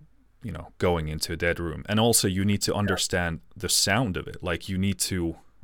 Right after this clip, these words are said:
Speaker 1: artistically understand the appeal of it and, and
Speaker 2: Mm.
Speaker 1: how, what, what makes it work well, instead of
Speaker 2: Mm.
Speaker 1: simply booking a,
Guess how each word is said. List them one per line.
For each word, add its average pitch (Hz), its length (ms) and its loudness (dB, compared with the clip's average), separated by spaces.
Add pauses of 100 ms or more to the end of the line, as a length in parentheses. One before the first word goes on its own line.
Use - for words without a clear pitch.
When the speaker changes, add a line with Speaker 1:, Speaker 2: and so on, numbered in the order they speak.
(100)
Speaker 1:
artistically 87 720 -2
understand 82 760 -2 (560)
the - 220 -2
appeal 95 480 2
of 73 120 -2
it - 220 -10 (280)
and, 87 280 0
and 87 120 0
Speaker 2:
Mm. 117 40 2
Speaker 1:
how, 101 460 6
what, 98 340 0
what 104 340 0
makes 95 280 0
it 92 160 -6
work 82 340 -4
well, 85 440 -2 (560)
instead 87 400 2
of 78 80 0
Speaker 2:
Mm. - 40 -2
Speaker 1:
simply 85 420 0
booking 82 540 -4
a, 78 160 -6